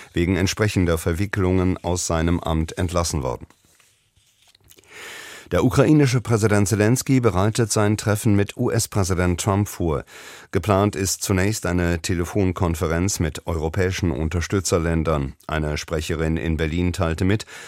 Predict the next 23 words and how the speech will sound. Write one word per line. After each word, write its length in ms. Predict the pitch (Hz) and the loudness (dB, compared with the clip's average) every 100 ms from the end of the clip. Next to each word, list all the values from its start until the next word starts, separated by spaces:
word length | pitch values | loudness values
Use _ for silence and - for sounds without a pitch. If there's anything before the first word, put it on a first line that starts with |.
| - - | -18 -2
Bundeskanzler 600 | 117 117 - 113 104 95 | 0 0 2 0 2 2
Merz 360 | 90 95 127 - | 2 2 0 0
habe 240 | 90 82 | 0 0
auf 200 | 67 80 | -2 -4
Bitten 340 | - 95 95 82 | -4 -2 0 0
Selenskys 840 | 82 80 85 90 - 107 107 - | 0 0 0 -2 -2 -2 -2 -2
einen 380 | 90 95 101 107 | -2 0 2 0
Termin 380 | 113 95 90 95 | 0 0 0 0
für 200 | 90 85 | -2 -2
heute 260 | 82 - | -2 -2
Abend 360 | 85 87 78 76 | 0 0 -2 -2
anberaumt. 680 | 80 80 76 76 67 - - - - - - | -2 -2 -2 -2 -4 -8 -16 -20 -20 -18 -2
In 160 | 87 | 0
Brüssel 480 | 82 90 101 113 98 | 2 2 2 2 2
wurde 300 | 90 95 90 | 2 0 0
bestätigt, 720 | 87 - 104 98 117 123 - 95 | 0 0 0 0 -2 -4 -4 -2
dass 260 | 90 - | -2 -2
auch 320 | 85 87 101 - | 0 0 -2 -4
E-U-Kommissionspräsidentin 1700 | 87 87 101 104 104 90 82 82 78 - 78 76 76 73 73 78 76 | -6 -4 -4 -2 -2 -2 -2 -4 -4 -4 -6 -4 -4 -4 -2 -2 -2
von 240 | - 76 | -4 -4
der 140 | 73 76 | -2 -2
Leyen 460 | 78 82 95 90 | -2 0 2 0
teilnimmt. 580 | 73 76 76 76 69 - | 0 -2 -2 -2 -4 -8